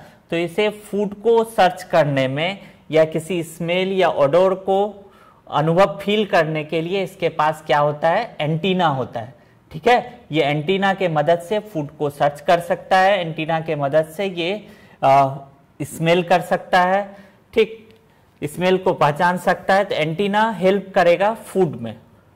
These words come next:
ठीक है, अब आ जाइए, यहाँ पे एक आप लाइन खींच दीजिए, इस जगह पे एक लाइन खींच दीजिए, ये, ये पूरा। अब यहाँ पे है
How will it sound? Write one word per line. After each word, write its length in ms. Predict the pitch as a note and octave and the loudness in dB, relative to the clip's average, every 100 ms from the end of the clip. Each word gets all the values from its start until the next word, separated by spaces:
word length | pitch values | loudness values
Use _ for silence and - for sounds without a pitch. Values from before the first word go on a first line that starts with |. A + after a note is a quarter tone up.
| _ - | _ -6
ठीक 160 | F3 | 0
है, 140 | A#3+ B3 - - _ - | 2 0 -6 -20 _ 0
अब 160 | F3 | 4
आ 100 | F3+ | 4
जाइए, 340 | D3 A2+ G#2 G2 - - - - _ | 4 0 -4 -12 -18 -20 -20 -20 _
यहाँ 340 | D3 F3 A3+ B3 A#3+ | -4 -2 2 2 4
पे 60 | A#3+ - F3+ | 2 2 0
एक 300 | A3+ B3 B3+ - | 4 4 2 2
आप 220 | E3+ F#3+ | 2 2
लाइन 340 | G3+ E3+ E3 F3 | 2 4 4 0
खींच 240 | - C#3 | -4 -6
दीजिए, 320 | A#2 A#2+ A2 A#2 - | -6 -10 -8 -8 -6
इस 220 | F3+ D#3 | -8 -4
जगह 220 | F#3+ F3+ F3+ | 2 2 2
पे 100 | G#3 | 0
एक 280 | G#3+ F#3 F3 | -4 -2 -2
लाइन 300 | D#3+ C#3+ C#3+ | 2 2 2
खींच 240 | C#3+ B2+ G#2 | 0 -2 -2
दीजिए, 380 | A#2 G#2 G#2 - - | -6 -8 -10 -14 -14
ये, 380 | A#2+ B2 - - - - - - - - - | -4 -4 -4 -12 -12 -8 -6 -4 -4 -4 -6
ये 200 | F3 G#3 G#3 - | 0 2 0 -4
पूरा। 320 | G3 F#3 C3+ - - - - - - _ _ _ - | -2 0 -2 -4 -18 -20 -8 -8 -8 _ _ _ 2
अब 180 | G3+ G#3+ | 2 2
यहाँ 300 | G3+ G3+ G3 | 0 0 0
पे 120 | G3+ | 2
है 180 | G3 G3+ | 4 2